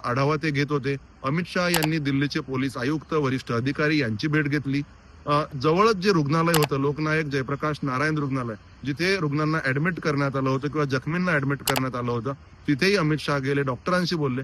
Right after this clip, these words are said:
अशा सगळ्या घडामोडी घडत होत्या. सुरुवातीला हा स्फोट म्हणजे दहशतवादी स्फोट असू शकतो याचा विचारही कोणी केला नाही. मात्र तशी शंका अनेकांना होती. पुढे जो तपशील उलगडला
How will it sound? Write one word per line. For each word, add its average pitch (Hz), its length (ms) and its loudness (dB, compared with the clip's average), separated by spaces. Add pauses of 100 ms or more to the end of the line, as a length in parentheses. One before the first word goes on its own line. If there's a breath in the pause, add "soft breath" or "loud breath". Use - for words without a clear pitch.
(260)
अशा 170 240 -4
सगळ्या 170 340 -2
घडामोडी 147 460 0
घडत 127 320 -2
होत्या. 92 220 -8 (1040)
सुरुवातीला 185 680 2
हा 196 160 -6
स्फोट 220 380 0 (160)
म्हणजे 165 280 0
दहशतवादी 170 640 0
स्फोट 160 300 -4
असू 143 180 -4
शकतो 147 360 -6 (260)
याचा 156 220 0
विचारही 175 520 2
कोणी 156 280 0
केला 123 260 0
नाही. 101 160 -4 (280)
मात्र 170 220 2 (100)
तशी 226 180 2
शंका 156 440 2 (300)
अनेकांना 151 480 2
होती. 101 240 -6 (340)
पुढे 185 180 4
जो 240 120 0
तपशील 226 420 0
उलगडला 160 520 0